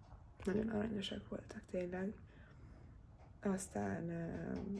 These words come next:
arra is, amikor elaludtam, arra is emlékszem, amikor felébresztettek utána, hogy feküdjek át a másik ágyra, illetve azt, hogy végig visszahoztak ide a szobámba.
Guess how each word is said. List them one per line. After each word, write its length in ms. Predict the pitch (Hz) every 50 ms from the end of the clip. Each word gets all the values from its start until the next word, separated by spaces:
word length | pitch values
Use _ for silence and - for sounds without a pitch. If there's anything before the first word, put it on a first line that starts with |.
| - - - - - - - - - - - -
arra 280 | - 180 175 165 - -
is, 160 | - 185 -
amikor 360 | - - 196 196 - - - -
elaludtam, 760 | - 196 190 190 202 220 226 - - 220 220 214 208 208 - - - -
arra 220 | - 185 180 - -
is 140 | - -
emlékszem, 400 | - - - - 190 190 - 185
amikor 220 | 180 190 196 - -
felébresztettek 920 | - - - - - 185 190 - - - - - - 180 - - 185 190 214
utána, 380 | - - - - 185 - 175
hogy 240 | 185 185 - - - - - - - - - - - - - - -
feküdjek 480 | - - - - 185 175 - - - -
át 180 | - - -
a 40 | -
másik 520 | 196 196 196 208 214 - - 220 220 -
ágyra, 400 | 202 185 - - - - - - 190 196 - - - -
illetve 320 | 180 175 170 170 - -
azt, 180 | - 170 - -
hogy 160 | 170 170 170
végig 300 | 160 - - - - 165
visszahoztak 580 | 180 - - - - - - 196 - - -
ide 140 | - 208 -
a 60 | -
szobámba. 560 | 196 - - - 190 180 190 196 190 196 202